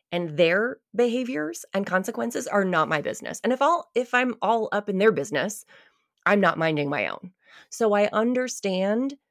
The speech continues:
I very much understand how difficult it can be to watch someone be in pain or be uncomfortable and feel like you could help them. But if they don't ask, it's not your business.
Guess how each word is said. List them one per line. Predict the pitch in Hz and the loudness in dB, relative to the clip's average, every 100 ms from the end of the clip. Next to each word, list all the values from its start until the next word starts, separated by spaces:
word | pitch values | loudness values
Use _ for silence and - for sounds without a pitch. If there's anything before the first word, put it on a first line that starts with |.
| _ _ | _ _
I | 170 175 147 | 0 0 -4
very | 120 165 196 185 | 0 2 4 2
much | 151 147 | -2 -6
understand | 139 135 - 131 95 104 | -6 -8 -10 -8 -8 -10
how | 156 170 | -8 -6
difficult | 156 170 175 175 175 | -2 -4 0 -2 -2
it | 135 | -4
can | 170 160 | -10 -6
be | 160 143 | -6 -6
to | - | -8
watch | 156 165 160 - | 0 0 0 -4
someone | 175 165 160 156 160 - _ _ _ _ | -6 -4 -2 -2 -4 -8 _ _ _ _
be | 220 | 0
in | 226 214 | 0 -2
pain | - 170 165 180 208 | -8 -6 -4 -2 -4
or | - | -4
be | 170 180 | -6 -4
uncomfortable | 160 156 - 180 - 160 147 | -4 -4 -6 -6 -6 -2 -2
and | - 185 | -2 -8
feel | - 226 240 254 202 | -8 -4 2 2 2
like | 175 165 190 | -2 -2 -4
you | 208 | -4
could | 190 208 165 | -2 -4 -4
help | - 175 160 | -2 -4 -4
them. | - 120 | -4 -2
But | 160 165 | 0 -2
if | 170 | 0
they | 190 240 | 0 0
don't | 214 247 240 - - | 0 0 0 -2 0
ask, | 139 240 - - - - _ _ _ _ _ _ - | 0 0 -6 -12 -14 -18 _ _ _ _ _ _ -6
it's | 196 190 | -4 2
not | 156 160 | 2 2
your | |
business. | 151 123 - - 190 | -2 -4 -8 -12 -12